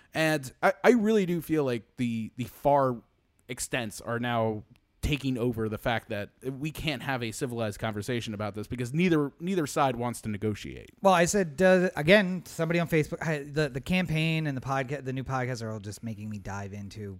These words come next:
Speaker 1: <laughs>
Speaker 2: Facebook, and I don't like it at all. But, uh, I said somebody on Facebook, uh, basically something like that. Like, "Do you know what pre-, what President Joe Biden most, uh, makes me think of?"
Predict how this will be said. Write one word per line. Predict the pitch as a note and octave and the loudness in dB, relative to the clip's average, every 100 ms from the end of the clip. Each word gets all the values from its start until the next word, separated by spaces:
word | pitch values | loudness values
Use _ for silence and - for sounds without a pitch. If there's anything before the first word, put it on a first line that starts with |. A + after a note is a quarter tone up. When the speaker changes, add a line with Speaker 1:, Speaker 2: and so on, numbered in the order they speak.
| - | -8
Speaker 1:
<laughs> | C3+ | -2
Speaker 2:
Facebook, | D3+ D3+ E3+ D3 | -2 0 -4 -4
and | C#3+ | -6
I | C3 | -2
don't | G#3 A#3 B3 | 4 4 2
like | G3 G3+ G3+ | 0 0 0
it | |
at | F3+ | 4
all. | E3+ E3 A#2+ G2+ | 8 8 6 4
But, | F#3 D3 - | 4 4 0
uh, | |
I | F3 E3+ | 0 2
said | A3 G#3 | 0 0
somebody | A3+ G#3+ | 2 4
on | F3+ | 4
Facebook, | A3 G3+ D#3+ D3 E3+ | 4 4 0 0 0
uh, | D#3 | 2
basically | C#3 F3+ F#3+ F#3+ | 2 2 2 2
something | F#3+ F3+ E3 D#3 - | 0 -2 -2 -4 -4
like | E3 | -4
that. | C#3 G#2+ | -4 -4
Like, | B2 C3 - - - _ - | -4 -6 -10 -20 -20 _ 0
"Do | G#3 | 4
you | |
know | C#4+ | 4
what | D4+ D4 - | 2 0 -2
pre-, | - | -8
what | F#3 A#3 - | 0 0 0
President | A3+ G#3+ F#3+ G3 G3 | 0 0 0 -2 0
Joe | D#3+ E3+ | 0 2
Biden | D#3+ D#3+ D#3+ D#3 - _ _ - - | 2 0 -2 -6 -12 _ _ -16 -4
most, | D3+ F#3+ G#3 - - - - F#3+ F3+ | 2 2 2 -6 -6 -8 -8 -8 -4
uh, | F3+ E3+ E3 | 0 2 2
makes | D#3 E3+ - | 4 4 4
me | D#3+ | -8
think | - - | -8 -12
of?" | - - | -18 -20